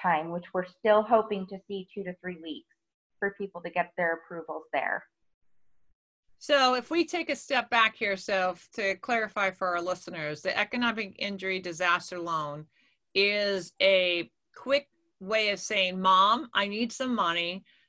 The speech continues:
Speaker 2: Um, give, loan me the ten thousand dollars." And then from there is, is that it goes, so then you, in the same time, you're applying for the, the triple Ps. And if they process it, that, that economic injury disaster loan,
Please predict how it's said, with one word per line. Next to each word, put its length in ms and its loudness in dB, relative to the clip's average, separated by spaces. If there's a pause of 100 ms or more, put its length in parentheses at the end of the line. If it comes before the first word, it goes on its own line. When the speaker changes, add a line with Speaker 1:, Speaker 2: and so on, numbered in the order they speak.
(140)
Speaker 2:
Um, 340 4
give, 300 -2
loan 280 2
me 140 -2
the 140 0
ten 320 -4
thousand 420 2
dollars." 720 2 (380)
And 160 -2
then 220 2
from 320 -4
there 580 2 (320)
is, 160 -2
is 140 -6
that 200 4
it 120 -2
goes, 340 2
so 220 2 (160)
then 180 -2
you, 360 0
in 140 -4
the 120 -2
same 300 -2
time, 280 -2
you're 120 -2
applying 580 -2
for 540 0
the, 200 0 (220)
the 120 -2
triple 340 -6
Ps. 520 -2 (380)
And 640 4
if 220 -2
they 180 2
process 580 4
it, 160 -4
that, 280 4 (140)
that 260 2
economic 580 -2
injury 320 -4
disaster 640 0
loan, 480 -2